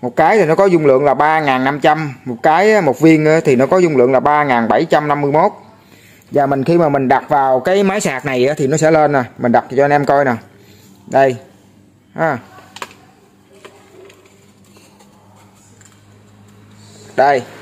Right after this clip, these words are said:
anh em thấy nè. Đó, nó nhảy lên nè ha. Một phẩy ba mươi ba V nè, nội chở của nó chỉ có bốn mươi lăm miliampere và gì à, miliohm nè. Viên pin cực tốt luôn á, và nó sạc vô bình thường nè. Em thấy nó sẽ nhảy lên nè. Đó, mình sạc được bình thường nha.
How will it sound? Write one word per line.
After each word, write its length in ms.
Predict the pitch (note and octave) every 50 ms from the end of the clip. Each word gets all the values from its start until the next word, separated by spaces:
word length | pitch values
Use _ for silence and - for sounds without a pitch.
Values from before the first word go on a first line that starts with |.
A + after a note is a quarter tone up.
| - -
anh 100 | - D3+
em 100 | D3 C#3+
thấy 160 | D#3 E3+ G3+
nè. 160 | F#3+ D3 A#2 G#2+ - - - - - - - - - -
Đó, 220 | C#3 D3+ F#3 G#3
nó 60 | G#3
nhảy 200 | G3 D#3 B2+ E3+
lên 180 | F#3 E3 D3 D3
nè 60 | C3
ha. 260 | C#3 D#3+ D#3+ D3+ C3+ - - - - - - - - - - - - - - - -
Một 240 | - B2 B2 A#2+ -
phẩy 140 | C3 C3+ D#3+
ba 160 | E3 D#3 D#3
mươi 120 | D3+ D3
ba 200 | C#3+ D3 C#3+ D3
V 80 | C#3 C#3+ C#3+ D3 D3
nè, 180 | C#3+ C3+ A#2+ A#2 - - -
nội 160 | A#2+ A#2+ B2+
chở 240 | A#2 B2+ A#2+ C#3+ E3+
của 100 | F#3 F#3
nó 120 | F3+ F3+
chỉ 100 | E3 D#3+
có 120 | - F3+
bốn 180 | E3+ F3 A3 G#3+
mươi 100 | G#3 F3+
lăm 280 | D#3 D3+ D3 D3 C#3+ C#3
miliampere 840 | C#3+ D3 D3 D3 C#3+ C#3+ D3 D3 C#3+ C#3+ C#3 C3 C3 C3 C3 C3 C3 B2+
và 340 | B2+ A#2+ A#2 A2+ A2+ A2+ - - - - - - - _ _ _
gì 200 | - E3 D3+ C3+
à, 80 | B2 A#2+
miliohm 440 | A#2+ C3+ C#3+ D#3 D#3 D#3 D3 C#3+ C#3+
nè. 120 | C#3 B2 A2+ - - - - - - - _ _ _ _ _
Viên 100 | - C#3+
pin 140 | D3+ D#3+ D3
cực 180 | - D3 A#2+ -
tốt 220 | F3 F3 G3+ G3
luôn 140 | F#3 D#3 D#3
á, 100 | D#3+ D3 - - -
và 180 | C3 B2 B2
nó 100 | B2+ D3
sạc 200 | D#3+ - C3 - -
vô 180 | D3 D3+ D3+ D3
bình 140 | C#3 C3 B2
thường 180 | C3 B2+ A#2+
nè. 100 | B2 A#2 A2+ - - - _ - _ _ - _ -
Em 100 | C3+ C#3
thấy 140 | C3+ D#3 F3+
nó 80 | G3 F#3+
sẽ 140 | D#3+ E3+ E3
nhảy 180 | D#3+ B2+ D3+
lên 180 | E3+ D#3+ C#3+ C3+
nè. 100 | B2+ A#2+ A2+ - - - - - _ _ _ _ _ _ _ _ _ _ _ _ _ -
Đó, 180 | - C#3 D3+ - - - -
mình 120 | B2 A#2+
sạc 220 | - D3 C3+ C#3+
được 160 | C#3+ C#3 C#3+ D#3
bình 120 | D3+ D3
thường 240 | C#3 D3+ D3 D3 D#3
nha. 220 | F3+ F#3 E3 C3+